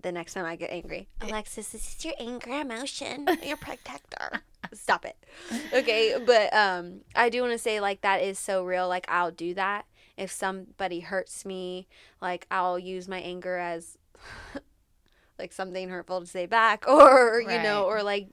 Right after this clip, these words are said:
Speaker 1: say some of my, I don't know, like, I'll just definitely use my anger, my anger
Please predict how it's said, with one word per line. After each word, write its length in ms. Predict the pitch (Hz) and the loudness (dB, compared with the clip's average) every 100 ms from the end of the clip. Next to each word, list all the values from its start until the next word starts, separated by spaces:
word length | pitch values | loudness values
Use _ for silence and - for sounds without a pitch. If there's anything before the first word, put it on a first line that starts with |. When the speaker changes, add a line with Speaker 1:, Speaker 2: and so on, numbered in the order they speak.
| - | -18
Speaker 1:
say 600 | - - 208 202 202 196 - - - - - _ _ - | -14 -6 -2 0 -2 -4 -12 -20 -20 -20 -20 _ _ -18
some 280 | - 240 220 | -4 0 0
of 120 | 220 202 | 0 -2
my, 420 | 190 185 185 - _ | -2 -2 -4 -8 _
I 60 | 262 | 0
don't 160 | 285 208 | 0 0
know, 140 | 180 | 0
like, 160 | 214 - | 2 4
I'll 180 | 226 233 | 4 4
just 240 | 240 208 | -2 0
definitely 400 | 208 202 202 196 | -2 0 -6 -8
use 160 | 196 196 | -8 -8
my 160 | 180 | -8
anger, 560 | 185 185 180 175 170 170 _ 214 | -8 -10 -8 -6 -4 -8 _ -8
my 220 | 208 185 | -6 -4
anger 600 | 202 202 180 170 185 | -6 -6 -4 -4 -6